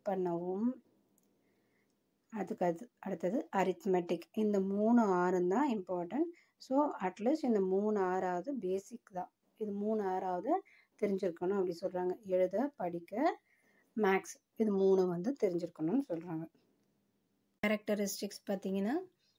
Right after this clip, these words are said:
டைனமிக்கா இருக்கும். டைனமிக்னா செல்ஃப் மோட்டிவேட்டடா. அதுக்கு அடுத்தது பார்த்தீங்கன்னா, liberating from problems. அவங்க வந்து ந-, நிறைய ப்ராப்ளம்ஸை ஃபேஸ் பண்ற மாதிரி இருந்ததுன்னா, அந்த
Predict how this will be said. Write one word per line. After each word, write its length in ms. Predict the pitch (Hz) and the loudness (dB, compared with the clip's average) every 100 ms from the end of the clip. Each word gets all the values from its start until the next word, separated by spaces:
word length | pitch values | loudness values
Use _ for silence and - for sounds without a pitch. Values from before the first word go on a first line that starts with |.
| _ - | _ -6
டைனமிக்கா 680 | 220 214 220 226 214 240 247 | 0 2 4 2 0 -2 -2
இருக்கும். 360 | 190 - 190 - 233 220 | -2 -6 -12 -8 -2 0
டைனமிக்னா 680 | 208 220 233 220 208 214 330 370 _ 247 226 | 2 2 2 0 0 2 2 0 _ -10 -4
செல்ஃப் 300 | - 240 226 | 2 2 2
மோட்டிவேட்டடா. 720 | 233 220 220 214 196 196 196 196 _ _ _ _ _ _ _ _ _ _ _ _ _ _ _ _ _ _ - | 2 2 4 2 2 0 -4 -4 _ _ _ _ _ _ _ _ _ _ _ _ _ _ _ _ _ _ -2
அதுக்கு 240 | 208 202 | 0 2
அடுத்தது 260 | 202 208 208 | 0 0 0
பார்த்தீங்கன்னா, 420 | 202 190 202 262 | 0 0 0 0
liberating 540 | 262 196 208 202 220 269 | 0 0 0 0 0 -2
from 240 | - 233 240 | -4 -4 -4
problems. 580 | 226 208 196 202 208 208 - _ - | -4 -2 0 0 -2 -4 -8 _ -6
அவங்க 240 | 202 196 | -2 0
வந்து 240 | 196 226 370 - _ _ - | 0 0 0 -4 _ _ -8
ந-, 100 | 220 208 202 202 202 | -2 0 0 -2 -2
நிறைய 300 | 196 202 247 254 | -2 0 0 0
ப்ராப்ளம்ஸை 600 | 214 208 220 226 262 214 | 0 0 0 -4 -2 -4
ஃபேஸ் 340 | - 208 202 | -2 -4 -4
பண்ற 200 | 208 196 196 | -6 -6 -4
மாதிரி 220 | 202 208 | -4 -4
இருந்ததுன்னா, 380 | 196 202 202 277 | -4 -6 -4 -4
அந்த 160 | 277 | -4